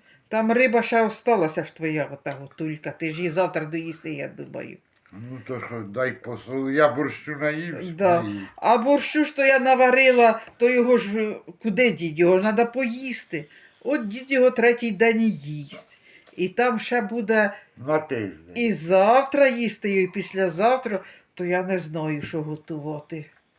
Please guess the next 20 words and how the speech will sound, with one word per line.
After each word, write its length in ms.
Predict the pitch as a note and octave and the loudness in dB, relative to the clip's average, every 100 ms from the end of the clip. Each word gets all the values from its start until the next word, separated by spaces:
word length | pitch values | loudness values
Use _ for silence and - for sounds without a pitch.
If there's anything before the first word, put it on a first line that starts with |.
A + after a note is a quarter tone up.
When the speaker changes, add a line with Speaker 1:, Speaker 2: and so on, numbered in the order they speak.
| _ _ _ _ _ - _ | _ _ _ _ _ -20 _
Speaker 1:
<laughs> 800 | _ _ - - G3+ - G3 - | _ _ -14 -12 -12 -10 -10 -12
Діду. 680 | F3 - A#3 - - B3 A#3 - - _ - - - - _ _ _ _ _ _ - A#4 - F4+ - | -12 -4 -4 -6 -12 -12 -12 -14 -20 _ -20 -20 -18 -18 _ _ _ _ _ _ -10 -8 -8 -10 -8
Ой, 300 | D#4 D4+ C#4+ | -4 -2 -4
діду, 360 | A#3+ C4 B3 C4+ | -6 -10 -8 -10
ти 60 | |
так 120 | - F#4 | -8 -2
і 40 | |
Speaker 2:
Побудем-, 340 | D#4 E4 E3+ - - _ _ | 0 2 0 -2 -10 _ _
Speaker 1:
не 200 | A3 C#4 | -2 0
встигаєш 800 | D4+ - - D4 C4 A#3+ G#3 G3+ | 0 -4 0 4 6 6 6 4
поїдати 720 | - G3+ G3 G3 E3 D#3 D3 E3 | 0 -2 -2 -2 2 2 0 -6
усе. 260 | B2+ E3 | -2 0
Speaker 2:
побудем 200 | E3 D3 C#3 | 2 0 -4
на 60 | C3 | -6
борщику 720 | B2 B2+ - - B2 - C#3+ | -6 -6 -8 -14 -16 -12 -12
трохи. 400 | G#2 F#2 F2+ F2 | -12 -16 -16 -18
Speaker 1:
Е, 80 | - - _ _ _ - - | -20 -20 _ _ _ -20 -12
Speaker 2:
Кажу. 200 | G3+ A3+ B3+ | -8 -6 -4
Speaker 1:
як 180 | C#4+ E4 - | -2 -4 -2
би... 180 | D4 | 0